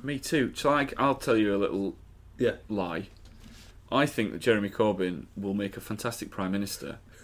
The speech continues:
Speaker 1: and doesn't want to turn Britain into a one-nation socialist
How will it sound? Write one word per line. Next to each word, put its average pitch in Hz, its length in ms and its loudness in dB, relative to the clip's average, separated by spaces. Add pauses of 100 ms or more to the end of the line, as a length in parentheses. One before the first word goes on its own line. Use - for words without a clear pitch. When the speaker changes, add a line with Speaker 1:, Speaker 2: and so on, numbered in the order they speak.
(420)
Speaker 1:
and 107 180 -2
doesn't 123 320 4
want 104 280 0
to - 100 -12
turn 98 240 0
Britain 98 340 0
into 98 520 -2
a 98 300 0
one-nation 101 680 -4
socialist - 840 -6